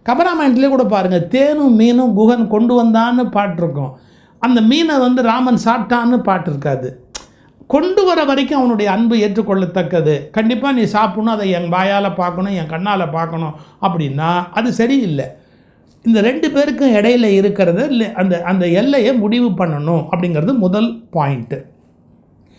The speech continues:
Recognize boundary violations. யாரு பவுண்டரி, அந்த எல்லையை தாண்டினாலும்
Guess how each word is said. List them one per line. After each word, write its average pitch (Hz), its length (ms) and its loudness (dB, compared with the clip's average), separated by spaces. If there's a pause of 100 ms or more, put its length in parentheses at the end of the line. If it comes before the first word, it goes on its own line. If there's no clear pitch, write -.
(320)
Recognize 277 680 2 (120)
boundary 226 540 4
violations. 180 680 -2 (500)
யாரு 240 640 0
பவுண்டரி, 208 500 4
அந்த 175 240 0
எல்லையை 220 420 2
தாண்டினாலும் 165 920 -2